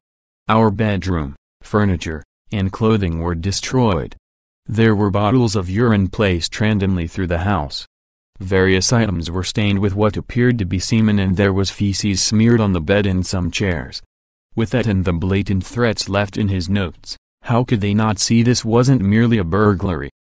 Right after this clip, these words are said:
Eventually we calmed down and the officer suggested we email the detective digital copies of the notes and video along with screenshots of the web history during the time the intruder was in the home.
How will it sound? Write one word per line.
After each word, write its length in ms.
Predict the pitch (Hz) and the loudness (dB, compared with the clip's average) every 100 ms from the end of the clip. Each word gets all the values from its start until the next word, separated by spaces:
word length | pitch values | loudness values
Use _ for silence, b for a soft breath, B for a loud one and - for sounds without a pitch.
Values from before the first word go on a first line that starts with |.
| _ _ - | _ _ -6
Eventually 600 | 107 101 139 135 127 120 | -4 2 2 2 2 2
we 180 | 104 113 | 2 0
calmed 400 | 98 120 127 120 | 0 2 2 2
down 320 | 110 117 113 | 2 2 4
and 160 | 107 104 | 4 4
the 120 | 95 | 0
officer 500 | 104 117 104 80 113 | 0 0 0 -4 -2
suggested 640 | 101 98 104 113 - 110 | -2 -2 0 0 0 -2
we 200 | 92 92 - | 0 -4 0
email 400 | 110 110 98 90 | 2 2 2 0
the 100 | 90 | -2
detective 640 | 87 - 110 107 90 82 | -4 -2 0 0 -4 -6
digital 380 | 98 107 110 98 | -4 -2 0 -2
copies 480 | 92 117 113 104 92 | 0 0 0 0 -2
of 100 | 90 | -2
the 80 | 92 | 0
notes 340 | 101 117 - | 2 2 0
and 200 | 92 90 | -2 -2
video 420 | 87 107 113 90 | -2 0 0 0
along 380 | 82 92 113 107 | 0 0 2 0
with 120 | 98 | -2
screenshots 920 | - - 110 110 110 - 104 95 80 101 | -4 -2 2 2 2 0 0 0 -2 -4
of 160 | 87 | -4
the 80 | 90 | -2
web 240 | 95 104 | 0 0
history 480 | 104 131 - 90 80 | 0 0 0 -2 -4
during 340 | 76 92 95 95 | -4 -4 -4 -6
the 100 | 92 | -6
time 520 | - 127 110 82 82 | -2 0 2 0 -2
the 160 | 90 | -2
intruder 500 | 87 85 131 113 85 | -2 -2 0 0 0
was 240 | 82 85 87 | -2 -4 -4
in 80 | 87 | -6
the 100 | 95 | -2
home. 420 | 117 107 78 | 0 0 -2